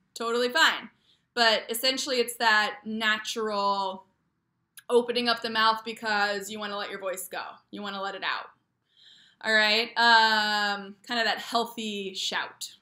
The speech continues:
that you would do if you're trying to be heard over noise, okay? So not, like, gratingly shout, but, "Hey! Hey! Hey, everybody!"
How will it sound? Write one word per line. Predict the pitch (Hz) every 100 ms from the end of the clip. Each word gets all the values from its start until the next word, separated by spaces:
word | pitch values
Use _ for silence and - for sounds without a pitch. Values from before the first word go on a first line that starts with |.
| -
that | 196
you | 202
would | 196
do | 190 175 - -
if | 196
you're | 196
trying | - 196
to | 190
be | 190
heard | 202 202
over | 196 185
noise, | 156 143 90 - - - _ _
okay? | 180 185 - _ _ _ _ _ _ _
So | - 226
not, | 214 -
like, | 196
gratingly | - 214 180 160 147 -
shout, | - - - -
but, | 185 - - _ -
"Hey! | 427 508 523 466 262 - -
Hey! | _ 403 494 508 480 262 240 - _ _
Hey, | 403 480 539 554 571 571 523 494
everybody!" | 494 453 339 202 -